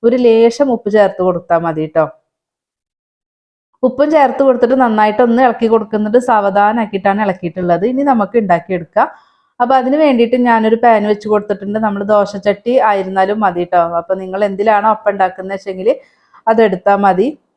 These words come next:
അപ്പൊ ദാ ഞാൻ പാൻ വെച്ച് കൊടുത്തിട്ട് നന്നായി ചൂടായിട്ടുണ്ടായിരുന്നു ട്ടോ. ആ സമയം നമുക്കൊരു തവി മാവ് ഒഴിച്ച് കൊടുത്തിട്ട് ഒരുപാട് അങ്ങോട്ട് പ്രസ് ചെയ്തിട്ട് പരത്തി കൊടുക്കരുത് ട്ടോ. നമ്മൾ മാവ് ഒഴിച്ചാല് അങ്ങനെ ചെയ്തിട്ടുണ്ടെങ്കിൽ ഇതിൽ ന-, ഇങ്ങനെ ഇതുപോലെ കംപ്ലീറ്റ് ആയിട്ട് നമുക്ക്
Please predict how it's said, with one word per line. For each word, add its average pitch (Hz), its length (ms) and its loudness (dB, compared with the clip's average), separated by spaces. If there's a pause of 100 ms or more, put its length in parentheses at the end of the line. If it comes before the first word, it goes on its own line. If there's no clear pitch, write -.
(640)
അപ്പൊ 220 160 0
ദാ 226 140 2
ഞാൻ 240 220 2
പാൻ 220 280 2
വെച്ച് 233 180 2
കൊടുത്തിട്ട് 214 400 0
നന്നായി 226 380 0
ചൂടായിട്ടുണ്ടായിരുന്നു 214 960 2
ട്ടോ. 196 220 0
ആ 208 120 2
സമയം 202 360 -2
നമുക്കൊരു 202 420 -4
തവി 196 320 -2
മാവ് 190 260 2
ഒഴിച്ച് 196 280 -4
കൊടുത്തിട്ട് 190 440 -2 (460)
ഒരുപാട് 233 400 2
അങ്ങോട്ട് 269 280 0
പ്രസ് 247 380 0
ചെയ്തിട്ട് 240 460 2
പരത്തി 208 360 -2
കൊടുക്കരുത് 190 560 0
ട്ടോ. 180 160 0
നമ്മൾ 185 280 -2
മാവ് 185 280 0
ഒഴിച്ചാല് 190 560 0 (500)
അങ്ങനെ 233 260 0
ചെയ്തിട്ടുണ്ടെങ്കിൽ 233 680 0
ഇതിൽ 226 220 2
ന-, 226 220 0
ഇങ്ങനെ 202 240 -4
ഇതുപോലെ 208 440 0
കംപ്ലീറ്റ് 196 520 -2
ആയിട്ട് 208 200 -4
നമുക്ക് 208 340 -6